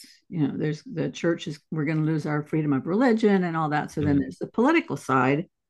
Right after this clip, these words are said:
Speaker 1: And, and then there were the other people saying, well, yes, you can be a pietist, but still the Puritan work ethic is important.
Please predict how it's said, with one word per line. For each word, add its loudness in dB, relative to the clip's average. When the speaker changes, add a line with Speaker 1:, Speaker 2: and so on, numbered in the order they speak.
Speaker 1:
And, 2
and 6
then 10
there 8
were 8
the 0
other 6
people 2
saying, -2
well, 0
yes, 0
you 2
can 2
be 2
a -2
pietist, -2
but -6
still 2
the 0
Puritan 0
work 0
ethic -2
is -6
important. -2